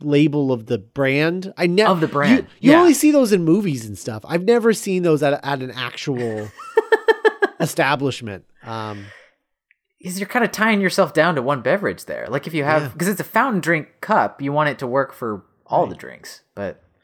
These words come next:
Speaker 1: God, I love, I love that they sell Doctor Pepper fountain drinks and Doctor Pepper in the bottles with the cooler in the back.
Speaker 2: Yeah. <laughs>
Speaker 1: Um, I just, I love that. And I love this, uh, this super Italian guy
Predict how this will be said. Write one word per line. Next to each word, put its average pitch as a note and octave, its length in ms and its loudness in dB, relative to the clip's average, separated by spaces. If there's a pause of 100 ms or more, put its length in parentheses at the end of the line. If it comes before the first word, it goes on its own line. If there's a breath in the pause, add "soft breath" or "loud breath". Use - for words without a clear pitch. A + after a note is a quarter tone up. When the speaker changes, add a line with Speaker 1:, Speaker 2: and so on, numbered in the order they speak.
(120)
Speaker 1:
God, F#3+ 240 2
I G#3+ 140 2
love, F3 560 6
I D3 140 0
love C3+ 420 2
that B2 160 -6
they A#2 180 0
sell A2 540 -4
Doctor A#2 340 -6
Pepper A#2+ 280 -8
fountain G#2+ 320 -12
drinks G#2 380 -12
and A#2 240 -8
Doctor G#2+ 300 -10
Pepper A2 300 -10
in G2 80 -10
the G2 80 -12
bottles F#2 580 -14 (260)
with - 100 -20
the A#2+ 100 -8
cooler G#2+ 300 -8
in A#2+ 60 -4
the G#2 80 -4
back. F#2 340 -6
Speaker 2:
Yeah. C#3+ 920 -4
<laughs> - 260 -8
Speaker 1:
Um, - 380 -10
I G#2+ 80 -12
just, G2+ 340 -16
I G#2 100 -18
love G2 280 -12
that. F#2+ 220 -12
And E3 180 0
I F#3+ 80 4
love G3 440 6
this, G#3+ 360 2
uh, A3+ 540 2
this G#3+ 180 -2
super A3+ 440 0
Italian A3 460 -2
guy C#3+ 420 2